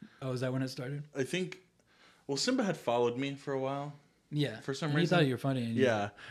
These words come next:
Speaker 2: And, but you had posted a video of me doing something on my, doing something funny on my birthday.
Speaker 1: Yeah.
Speaker 2: And, um,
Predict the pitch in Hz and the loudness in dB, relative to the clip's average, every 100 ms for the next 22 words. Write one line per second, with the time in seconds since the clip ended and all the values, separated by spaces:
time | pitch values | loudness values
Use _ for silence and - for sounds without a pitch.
0 | 113 135 135 139 147 214 160 - 170 165 | 6 10 12 12 12 10 10 6 4 4
1 | 120 104 120 117 101 98 95 101 95 104 | 0 0 0 2 0 -2 -4 -6 -6 -8
2 | 90 95 90 90 - _ _ _ _ _ | -8 -10 -10 -12 -16 _ _ _ _ _
3 | 127 180 180 147 131 - 104 90 92 107 | 6 8 8 4 0 -2 -4 -6 -10 -6
4 | 107 101 98 135 131 110 101 - - - | -4 -2 -4 -2 -2 -2 -8 -14 -6 6
5 | 123 117 113 110 107 104 98 | 10 10 10 10 8 8 6